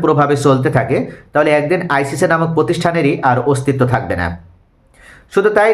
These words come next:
নয়, কেভিন পিটারসেন উল্লেখ করেছিলেন যে আপনি প্রতিবাদ করে নেকড়ের মতন মাথা নত না করে যে কাজটি করেছেন, সেটা সঠিক কাজ করেছেন। অর্থাৎ তিনি ইন্ডিকেট করেছিলেন বাংলাদেশকে, গাধার মতো অন্যায় আবদারের কাছে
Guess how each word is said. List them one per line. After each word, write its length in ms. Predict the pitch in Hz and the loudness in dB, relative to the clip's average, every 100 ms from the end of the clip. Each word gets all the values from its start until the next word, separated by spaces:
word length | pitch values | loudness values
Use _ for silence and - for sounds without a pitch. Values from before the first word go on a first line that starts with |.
| 185 | 2
নয়, 160 | 92 82 - _ _ _ _ _ _ _ _ _ - | -2 -6 -12 _ _ _ _ _ _ _ _ _ -4
কেভিন 280 | 160 165 170 165 | 0 2 2 0
পিটারসেন 400 | 160 190 190 185 165 | 2 2 2 0 2
উল্লেখ 160 | 165 160 | 2 2
করেছিলেন 400 | 165 160 117 87 82 - - - 131 | 0 2 0 -2 -8 -16 -20 -14 -4
যে 80 | 147 165 156 | -2 0 0
আপনি 220 | 160 185 190 165 | 0 -2 0 0
প্রতিবাদ 360 | 170 214 202 202 | 0 2 0 2
করে 160 | 151 143 208 127 113 | 2 2 2 -2 -2
নেকড়ের 420 | 131 160 185 196 180 | 0 2 2 2 2
মতন 280 | 165 160 110 - - _ _ _ _ | 2 0 0 -4 -16 _ _ _ _
মাথা 340 | 101 143 160 202 | -4 -2 0 -2
নত 120 | 196 185 165 | 0 0 2
না 80 | 156 165 | 0 2
করে 160 | 135 90 - - 120 | 0 0 -8 -10 -2
যে 80 | 156 160 | -2 2
কাজটি 260 | 151 151 165 165 | 0 0 -2 0
করেছেন, 260 | 156 127 123 | 2 2 2
সেটা 160 | 147 131 | 0 0
সঠিক 220 | 165 165 160 | -2 -2 0
কাজ 100 | 156 127 | -2 0
করেছেন। 240 | 107 92 85 85 | -2 -2 -4 -2
অর্থাৎ 160 | 127 139 | 0 0
তিনি 120 | 156 160 | 0 0
ইন্ডিকেট 300 | 151 165 180 180 | 0 0 0 0
করেছিলেন 300 | 170 156 151 131 | 0 2 0 0
বাংলাদেশকে, 500 | 127 131 120 - 95 82 - - - - 113 117 | 0 0 -2 -2 -4 -8 -10 -20 -20 -20 -8 -2
গাধার 320 | 147 165 208 196 | 0 0 0 0
মতো 180 | 202 202 - 156 | 2 0 2 0
অন্যায় 340 | 160 165 165 160 | 2 2 2 2
আবদারের 320 | 135 139 170 165 | 0 0 0 0
কাছে 140 | 160 | -2